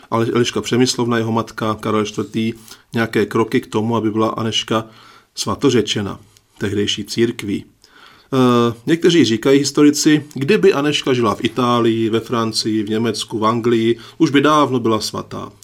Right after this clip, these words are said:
U nás trošku byly problémy. Karel čtvrtý je u nás třeba vzýván nebo viděn jako takový církevní král, který to jako dostáhl z církví, ale třeba on tak úplně nebylo.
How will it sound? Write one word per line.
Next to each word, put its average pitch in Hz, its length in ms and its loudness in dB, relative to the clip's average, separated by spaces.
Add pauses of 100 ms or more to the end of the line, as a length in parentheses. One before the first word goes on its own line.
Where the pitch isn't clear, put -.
(140)
U 127 120 2
nás 143 280 2
trošku - 280 -6
byly 110 160 -2
problémy. 135 600 0 (360)
Karel 170 260 4
čtvrtý 156 500 4 (140)
je 123 100 4
u 120 80 4
nás 127 180 2
třeba 123 220 -2
vzýván 120 600 0
nebo 104 320 -2
viděn 110 340 2
jako 110 140 -2
takový 110 280 -4
církevní 113 580 -2
král, 107 340 -2
který 110 240 0
to 113 180 -8 (320)
jako 113 180 -4
dostáhl 107 460 0
z - 100 -4
církví, 120 640 0 (380)
ale 156 200 4
třeba 165 340 0
on 160 80 0
tak 160 140 -2
úplně 170 260 4
nebylo. 143 400 2